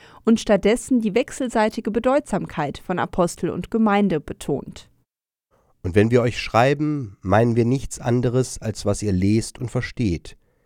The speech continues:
Speaker 2: Ich hoffe, ihr werdet noch ganz verstehen, was wir meinen und was ihr zum Teil schon verstanden habt, nämlich, dass ihr am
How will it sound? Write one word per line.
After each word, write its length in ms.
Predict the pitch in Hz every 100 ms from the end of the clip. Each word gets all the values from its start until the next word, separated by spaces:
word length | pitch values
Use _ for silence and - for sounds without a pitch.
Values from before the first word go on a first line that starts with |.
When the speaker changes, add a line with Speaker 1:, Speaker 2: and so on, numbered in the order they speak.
| _ _
Speaker 2:
Ich 160 | 98 -
hoffe, 240 | 117 -
ihr 160 | 110 113
werdet 260 | 123 120 113
noch 220 | 120 -
ganz 260 | 131 120
verstehen, 640 | - 98 - 104 95 95 90
was 180 | 87
wir 80 | 98
meinen 540 | 87 90 101 113 120 - _ _ -
und 80 | 90
was 180 | 95
ihr 60 | 92
zum 180 | 95 90
Teil 280 | 98 98 107
schon 160 | 123
verstanden 580 | 120 113 131 101 85 73
habt, 300 | 82 - - - _ _ _
nämlich, 520 | 87 98 120 127 135
dass 200 | - 98
ihr 80 | 87
am 100 | 82